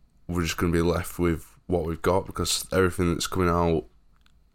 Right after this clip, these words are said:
has been pretty negative about this transfer window. It's not gonna be a big window, and we haven't got any money.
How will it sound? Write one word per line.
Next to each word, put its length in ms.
has 140
been 580
pretty 180
negative 440
about 300
this 220
transfer 400
window. 260
It's 120
not 140
gonna 140
be 100
a 40
big 240
window, 300
and 80
we 60
haven't 160
got 120
any 120
money. 300